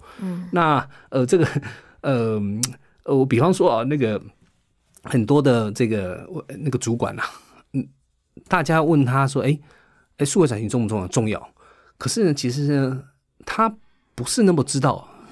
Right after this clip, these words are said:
Speaker 2: 那么重要的。
Speaker 1: Yeah.
Speaker 2: 哦，什么意思哦？比方说，你去问一个业务主管，他可能呢，他的最大的使命是帮公司赚钱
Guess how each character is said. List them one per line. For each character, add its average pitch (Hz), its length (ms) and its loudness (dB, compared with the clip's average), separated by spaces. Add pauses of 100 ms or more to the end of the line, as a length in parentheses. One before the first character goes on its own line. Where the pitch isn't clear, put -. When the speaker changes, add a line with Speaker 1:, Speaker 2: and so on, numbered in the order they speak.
(240)
Speaker 2:
那 165 120 4
么 120 100 4
重 104 180 0
要 95 140 -4
的。 - 100 -16
Speaker 1:
Yeah. 196 300 0 (120)
Speaker 2:
哦， 104 140 -4
什 - 140 0
么 139 80 4
意 185 80 4
思 131 120 -2
哦？ 95 220 -6 (160)
比 120 120 -2
方 214 160 2
说， 214 300 2 (440)
你 123 140 0
去 214 180 -2
问 175 200 4
一 156 40 2
个 131 180 2
业 151 140 4
务 131 140 4
主 95 160 -6
管， - 240 -10
他 - 140 0
可 117 140 -2
能 107 200 0
呢， 110 300 -4
他 147 180 -4
的 110 260 0
最 151 220 2
大 123 240 0
的 90 260 -6
使 - 240 -6
命 113 200 0
是 107 140 -6
帮 107 160 -4
公 110 100 -2
司 107 80 -4
赚 104 180 -4
钱 - 160 -12